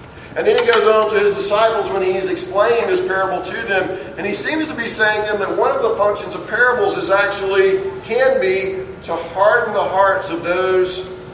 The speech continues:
who hear them. Can you imagine the frustration at being his disciple? You weren't physically suffering yet,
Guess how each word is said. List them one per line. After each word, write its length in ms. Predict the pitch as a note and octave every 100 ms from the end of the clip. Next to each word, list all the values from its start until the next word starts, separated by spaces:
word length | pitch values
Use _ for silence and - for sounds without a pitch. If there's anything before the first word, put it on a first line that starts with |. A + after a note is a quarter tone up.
| - -
who 80 | F3
hear 420 | E3+ - D4+ D#4 -
them. 320 | B2 G2+ - - - - - - - - - - - - - - - -
Can 100 | -
you 60 | A3
imagine 360 | B3 A3+ F#3+ F3+
the 80 |
frustration 1040 | - - - - - D3 D3+ - G3+ G3+ - - - - - - - - -
at 120 | B2+ B2
being 300 | D#3 E3+ E3
his 480 | D#3+ D#3+ D#3+ - - - - -
disciple? 680 | - C#3+ C#3 D3+ G3+ G#3 - - - - - - - - - - -
You 100 | D#3
weren't 240 | F#3 F#3
physically 560 | F3+ F#3+ F#3+ E3+ D3 C#3+
suffering 600 | - F3 - D3 C3+ C3
yet, 540 | D#3 C#3+ A#2+ - -